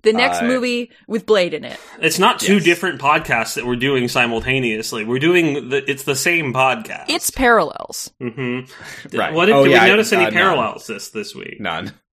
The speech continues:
Speaker 1: Um, I noticed that, um, just like how, um, I bet there's gonna be credits rolling at the end of The Silver Surfer.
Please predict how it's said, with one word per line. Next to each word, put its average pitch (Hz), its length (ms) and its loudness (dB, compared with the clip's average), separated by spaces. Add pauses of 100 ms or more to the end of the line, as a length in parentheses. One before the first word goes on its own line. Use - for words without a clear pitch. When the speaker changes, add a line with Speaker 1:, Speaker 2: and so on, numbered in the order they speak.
(440)
Speaker 1:
Um, 190 400 0 (200)
I 262 320 2
noticed 180 720 -2 (480)
that, 165 640 -6 (920)
um, 175 540 -4 (640)
just 254 300 -2
like 330 180 0
how, 196 520 -2 (720)
um, 165 400 -6 (440)
I 190 60 -4
bet 247 140 2
there's 427 140 2
gonna 453 120 2
be 370 100 4
credits 196 320 -2
rolling 180 220 0
at 110 100 -8
the 165 120 -6
end 143 160 -6
of 147 100 -8
The 156 80 -6
Silver 151 260 -8
Surfer. 135 380 -14